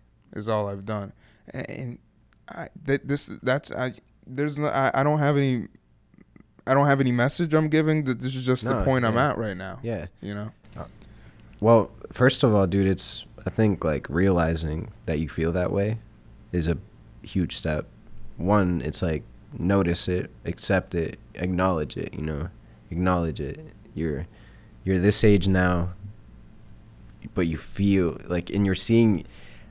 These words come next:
Speaker 2: this is how I'm understanding what you just told me. You're at twenty-two now. You've graduated, you've got your degree.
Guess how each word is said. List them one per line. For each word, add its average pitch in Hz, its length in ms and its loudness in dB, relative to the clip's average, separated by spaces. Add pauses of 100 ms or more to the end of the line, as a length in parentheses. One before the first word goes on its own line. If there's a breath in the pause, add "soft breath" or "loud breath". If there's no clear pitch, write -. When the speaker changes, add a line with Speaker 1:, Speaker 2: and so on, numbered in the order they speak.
(420 loud breath)
Speaker 2:
this 117 260 4
is 151 240 2 (180)
how 101 260 2
I'm 95 260 2
understanding 87 640 0
what 76 100 -4
you 80 140 -2
just 73 220 -8
told 76 220 -6
me. - 160 -6 (1300)
You're 101 180 6
at - 140 4 (480)
twenty-two 117 420 4
now. 90 260 2 (1900)
You've - 180 -18
graduated, 87 760 0
you've - 100 -6
got 87 180 2
your 80 100 0
degree. 87 600 -2